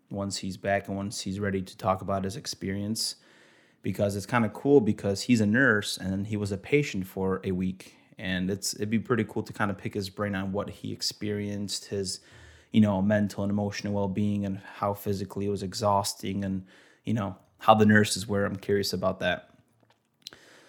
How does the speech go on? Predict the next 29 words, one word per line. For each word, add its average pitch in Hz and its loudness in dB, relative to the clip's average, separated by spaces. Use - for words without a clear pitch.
So 123 6
in 120 6
today's 147 2
episode, 110 4
I'd - -2
like 104 0
to - -6
discuss 98 -2
travel 98 -2
nursing, 107 -2
the 98 -8
good 101 -2
and 101 -2
the 101 -4
bad 101 2
of 101 -4
travel 101 4
nursing, 101 -2
how 98 -2
to 92 -6
become 101 -4
a 104 0
travel 101 2
nurse, 101 -2
and 98 -4
travel 113 2
nursing 110 0
during 98 -6
covid. 95 -4